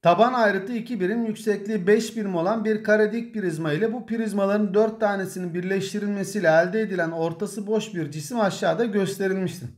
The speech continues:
Buna göre elde edilen bu cismin yüzey alanı kaç birim karedir diye soruluyor bize. E, ne yapacağız? Sayacağız değil mi?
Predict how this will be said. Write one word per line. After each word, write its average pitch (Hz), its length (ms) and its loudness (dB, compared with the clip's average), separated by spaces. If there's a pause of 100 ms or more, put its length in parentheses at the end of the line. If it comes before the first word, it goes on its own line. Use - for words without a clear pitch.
(520)
Buna 226 180 0
göre 196 200 4
elde 185 280 4
edilen 175 380 -2
bu 170 120 -10
cismin 170 420 -8
yüzey 156 400 0
alanı 185 300 0
kaç 214 280 0 (140)
birim 214 280 0
karedir 160 460 0
diye 135 120 -2
soruluyor 170 520 -2
bize. 170 420 -2 (360)
E, 196 160 0
ne 190 60 0
yapacağız? 170 360 0
Sayacağız 160 520 0
değil 202 100 2
mi? 127 100 -2